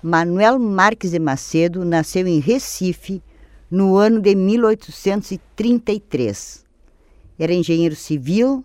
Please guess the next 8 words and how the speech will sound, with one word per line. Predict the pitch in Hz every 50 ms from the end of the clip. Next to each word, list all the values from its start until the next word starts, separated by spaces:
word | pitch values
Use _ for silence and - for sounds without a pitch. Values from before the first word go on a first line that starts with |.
| _
bacharel | 160 143 147 147 - - - 139 143 147 151 160
em | 160
matemática | 151 143 139 - - 147 135 127 131 143 160 185 226 _ - - - - 233
e | 220
doutor | 202 175 180 175 _ - 180
em | 175 170 160
ciências | - - 170 165 165 - 170 165
políticas. | - _ - 190 160 139 120 - - - - - - - - - - -